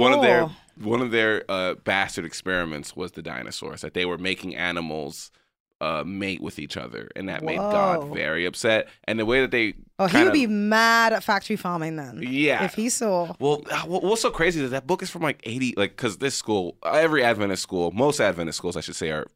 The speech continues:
Speaker 1: very underfunded. And if you look at the copyright dates of their textbook, it is alarming, the things
Speaker 2: That,
Speaker 1: that they're reading.
Speaker 2: that is so interesting 'cause the one I went to in, in England, be-, it was a private school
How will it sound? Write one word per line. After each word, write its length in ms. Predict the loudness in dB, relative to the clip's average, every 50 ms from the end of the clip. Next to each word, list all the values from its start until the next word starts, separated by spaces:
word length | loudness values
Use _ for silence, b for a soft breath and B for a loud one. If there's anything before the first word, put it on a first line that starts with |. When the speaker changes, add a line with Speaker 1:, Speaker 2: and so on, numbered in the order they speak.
| _ _ _ -8
Speaker 1:
very 360 | -2 2 4 4 4 4 2
underfunded. 640 | 2 0 0 -2 -4 -4 -4 -4 -4 -4 -6 -8 -6 -4
And 180 | -4 -2 -2
if 80 | -4 -4
you 120 | -4 -2 0
look 200 | 0 2 2 0
at 100 | -2 -4 -4
the 60 | -8
copyright 500 | -4 -2 -2 -2 -2 -2 -4 -4 -4 -4 -6
dates 180 | -6 -6 -6
of 60 | -8
their 120 | -8 -10 -8
textbook, 560 | -6 -6 -6 -6 -8 -10 -10 -8 -10 -10 _ _ _ _ _ _ _ _ _ _ 0
it 140 | 0 2
is 160 | 2 0 0 -2 -2
alarming, 800 | -2 -2 -2 0 0 2 2 2 2 0 -2 -6 -8 -8 -10 -14 -20 -20 _ _
the 140 | -6 -4 -2
things 220 | -2 0 -2 0 -2
Speaker 2:
That, 60 | -2
Speaker 1:
that 80 | -2 -2
they're 160 | -2 -2 -2
reading. 300 | -2 -4 -4 -4 -4 -4
Speaker 2:
that 120 | -2 0 0
is 100 | 0 0
so 100 | 0 -2
interesting 280 | -2 -4 -4 -4 -6
'cause 120 | -4 -4 -4
the 80 | -2
one 140 | -2 0 0
I 80 | 0 0
went 160 | -2 -2 -4
to 120 | -4 -4
in, 80 | -4 -4 -4
in 140 | -6 -4 -4
England, 500 | -2 -2 -2 -2 -2 -2 -2 -4 -6 -8 _ -12
be-, 140 | -10 -10 -6
it 60 | -4 -4
was 100 | -4 -4
a 40 | -6
private 500 | -8 -10 -4 0 2 2 2 0 -2 -6
school 560 | -8 -6 -2 -2 0 0 0 -2 -2 -4 -8